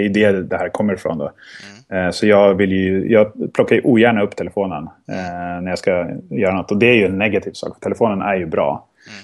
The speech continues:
Speaker 2: Mm.
Speaker 1: I många fall är det bättre än e-mail. E-mail,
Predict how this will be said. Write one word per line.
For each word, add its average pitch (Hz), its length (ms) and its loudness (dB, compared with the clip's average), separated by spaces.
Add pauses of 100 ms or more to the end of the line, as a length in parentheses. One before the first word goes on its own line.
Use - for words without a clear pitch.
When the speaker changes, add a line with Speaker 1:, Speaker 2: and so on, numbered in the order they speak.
(720)
Speaker 2:
Mm. 131 120 -2
Speaker 1:
I 139 40 2
många 113 200 2
fall 107 180 0
är 101 40 0
det 95 60 -4
bättre 107 300 -2
än 101 60 -4
e-mail. 98 340 -4 (220)
E-mail, 131 420 4